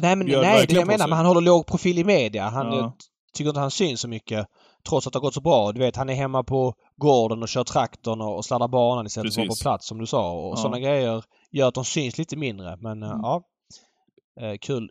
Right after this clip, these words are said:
Speaker 1: kul att det går så bra för honom.
Speaker 2: Se, se lite mini-Tarzan.
Speaker 1: Ja, precis.
Speaker 2: V sjuttiofems första avdelning på lördag, eh, då,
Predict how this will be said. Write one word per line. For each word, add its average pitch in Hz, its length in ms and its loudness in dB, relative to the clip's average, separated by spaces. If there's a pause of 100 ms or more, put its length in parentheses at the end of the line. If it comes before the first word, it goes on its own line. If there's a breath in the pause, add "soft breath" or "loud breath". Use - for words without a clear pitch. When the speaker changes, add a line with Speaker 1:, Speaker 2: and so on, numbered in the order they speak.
(120)
Speaker 1:
kul 147 140 -6
att 123 60 -10
det 131 80 -12
går 135 320 -16
så 143 80 -10
bra 135 140 0
för - 100 -20
honom. - 140 -12
Speaker 2:
Se, - 60 -12
se 120 120 -2
lite 127 160 -2
mini-Tarzan. 123 760 -2 (1000)
Speaker 1:
Ja, 135 200 4
precis. - 680 -6
Speaker 2:
V 156 220 0
sjuttiofems 170 640 2
första 170 300 2
avdelning 143 500 2
på 131 600 0
lördag, 139 640 2 (180)
eh, 123 560 -4
då, 127 480 -4